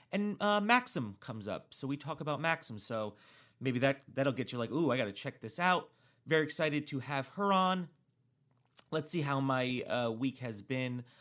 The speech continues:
Uh, I went and saw, uh, Ricky Gervais live, which is great because I, I feel like it's somebody that I've, I've consumed a lot of Ricky Gervais, and of, obviously I've seen Ricky Gervais and heard Ricky Gervais,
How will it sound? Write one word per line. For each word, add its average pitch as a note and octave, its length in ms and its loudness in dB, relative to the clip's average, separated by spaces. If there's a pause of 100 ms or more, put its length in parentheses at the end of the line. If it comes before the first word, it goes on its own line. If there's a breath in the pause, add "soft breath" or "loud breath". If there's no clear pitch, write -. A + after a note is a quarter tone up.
(240 soft breath)
Uh, B2 400 4
I C3+ 80 2
went C#3 360 0
and C3 220 -2
saw, B2+ 760 0
uh, A#2 180 0
Ricky C#3+ 200 0
Gervais D3+ 360 2 (480 soft breath)
live, D#3 340 6
which E3 140 -4
is D3 80 -4
great G3+ 260 2
because D3+ 220 -2
I, C#3+ 180 0
I C3+ 80 2
feel D#3 300 -2
like C#3+ 180 0
it's - 100 -8
somebody D3+ 280 -2
that C3 120 0
I've, B2 160 -2 (440 soft breath)
I've C#3+ 240 -8
consumed G#3 540 2
a F#3 40 2
lot E3 220 4
of C3+ 100 -2
Ricky D3 260 -2
Gervais, C3 640 2 (240)
and C3 340 -2
of, C3 200 -8
obviously C#3+ 340 -2
I've G#2 80 -4
seen G#3+ 380 -2
Ricky D3 220 -2
Gervais A#2 340 -2
and G#2+ 100 -12 (120)
heard G3+ 200 4
Ricky C3 240 -4
Gervais, A2 340 -6